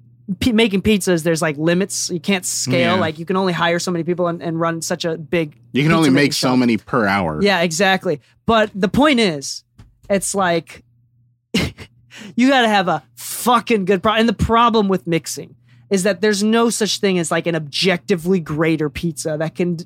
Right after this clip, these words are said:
Speaker 1: withstand decades without having a t-, phone number.
Speaker 2: Yeah.
Speaker 1: Like, you're gonna, as a
Speaker 2: Yeah.
Speaker 1: mixer, you're gonna, in, in the,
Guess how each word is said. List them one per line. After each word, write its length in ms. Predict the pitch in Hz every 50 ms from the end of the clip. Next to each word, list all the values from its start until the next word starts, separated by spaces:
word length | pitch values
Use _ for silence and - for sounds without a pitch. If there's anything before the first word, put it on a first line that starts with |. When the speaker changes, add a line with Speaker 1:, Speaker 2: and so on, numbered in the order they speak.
| - -
Speaker 1:
withstand 580 | 180 190 180 - - - - 180 175 170 165 - _ - - - 156 -
decades 680 | - 262 262 254 - - 202 165 165 165 160 165 - - _ - - -
without 280 | 196 196 196 185 180 156
having 240 | 180 190 180 180
a 60 | 170 160
t-, 100 | - 180 -
phone 240 | - - 196 180 160
number. 260 | 147 147 156 - - - - - - -
Speaker 2:
Yeah. 260 | - 135 247 240 -
Speaker 1:
Like, 180 | 196 220 208 165
you're 160 | 202 254 247
gonna, 200 | 220 285 285 285 -
as 200 | 196 202 233 254
a 40 | 294
Speaker 2:
Yeah. 40 | 254
Speaker 1:
mixer, 460 | 233 254 - - - 202 185 170 170
you're 220 | 185 196 226 226
gonna, 280 | 214 247 262 254 247 226 - _ _
in, 140 | - 175 160 -
in 100 | 175 165
the, 100 | 160